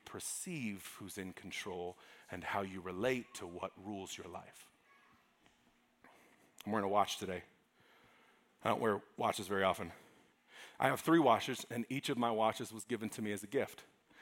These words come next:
This one was given to me by, uh, Brian and Vincenza. I have another one, it's wood and black. It was given to me by, by Jason. I have a, a black one, a Casio,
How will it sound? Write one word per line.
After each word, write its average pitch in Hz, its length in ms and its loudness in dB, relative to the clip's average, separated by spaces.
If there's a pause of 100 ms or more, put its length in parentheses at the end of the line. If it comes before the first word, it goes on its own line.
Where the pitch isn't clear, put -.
(300)
This 156 160 6
one 139 180 4
was 113 100 0
given 123 220 4
to 131 140 2
me 120 100 4
by, 107 320 6
uh, 110 200 -2
Brian 120 300 6
and 113 160 4
Vincenza. 110 460 -2 (800)
I 131 100 6
have 127 220 4
another 131 260 6
one, 127 180 4
it's - 220 -2
wood 135 300 4
and 110 180 0
black. 123 340 6
It 131 40 2
was 113 160 -4
given 113 300 0
to - 100 -6
me 117 120 0
by, 104 240 4 (280)
by 110 100 0
Jason. 117 400 6 (160)
I 110 120 2
have 110 160 2
a, 98 200 4 (220)
a 101 80 -6
black 143 340 8
one, 117 140 4
a - 20 0
Casio, 127 500 4